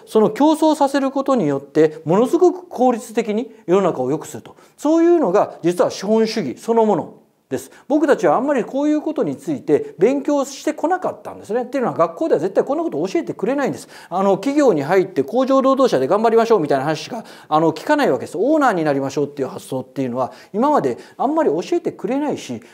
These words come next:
あの、これがいかに面白いかっていうことについても知らないんです。でも、オーナーになるってすごいことなんですよ。皆さんが当然知っているジェフ・ベゾス、アマゾンのシーイーオーです。アマゾンの株を保有することで、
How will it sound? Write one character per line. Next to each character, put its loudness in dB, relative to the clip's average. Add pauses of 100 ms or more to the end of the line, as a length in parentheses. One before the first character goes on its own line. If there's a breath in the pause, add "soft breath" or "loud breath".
あ -4
の、 0
こ -2
れ 2
が 4
い 2
か -2
に -2
面 0
白 0
い 0
か 2
っ -4
て -6
い 0
う -2
こ -6
と 0
に -4
つ -4
い -4
て -8
も -6
知 -6
ら 0
な -2
い -4
ん -8
で -12
す。 2
で -
も、 -2
オ 0
ー -2
ナ -2
ー -2
に -6
な -6
る -10
っ -12
て -20
す -14
ご 0
い -4
こ -6
と -10
な -6
ん -10
で -14
す -20
よ。 -14 (400 soft breath)
皆 0
さ 0
ん -2
が -2
当 -2
然 -2
知 -12
っ -20
て 0
い 0
る 0
ジ 0
ェ 4
フ・ 4
ベ 6
ゾ 0
ス、 -14 (240 loud breath)
ア 4
マ 2
ゾ -2
ン -10 (200)
の 2
シ -10
ー -2
イ -2
ー -2
オ -6
ー -20 (120)
で -10
す。 -20
ア 2
マ 4
ゾ 0
ン -4
の 0 (140)
株 -2 (180 loud breath)
を 4 (160 loud breath)
保 4
有 4
す -2
る 2
こ 4
と 2
で、 -2